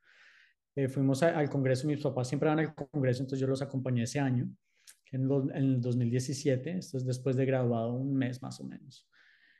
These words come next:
Y el hombre se sienta el último día a la hora del desayuno en la mesa para despedirse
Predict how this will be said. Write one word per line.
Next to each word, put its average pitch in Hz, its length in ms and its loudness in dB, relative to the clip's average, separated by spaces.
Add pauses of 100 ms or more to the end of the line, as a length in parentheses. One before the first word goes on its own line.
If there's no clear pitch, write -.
(220)
Y 147 80 2
el 147 120 6
hombre 147 220 4
se 180 140 6
sienta 156 880 2
el 151 140 4
último 170 400 6
día 143 500 4 (200)
a 156 80 -2
la 139 120 4
hora 131 140 6
del 151 100 4
desayuno 131 720 2
en 143 160 0
la 123 120 2
mesa 123 480 0 (240)
para 120 480 2
despedirse 143 760 0